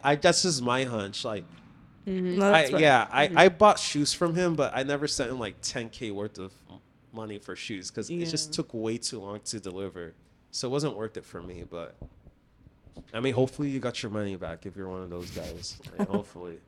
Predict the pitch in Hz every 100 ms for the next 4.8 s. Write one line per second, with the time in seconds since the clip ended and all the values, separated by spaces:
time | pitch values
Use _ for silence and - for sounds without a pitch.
0 | - 165 160 165 160 139 123 104 104 90
1 | 87 107 - - 107 98 90 85 - _
2 | 101 104 92 90 90 _ _ _ _ _
3 | _ _ _ _ 120 151 123 120 135 139
4 | 117 117 143 170 151 139 131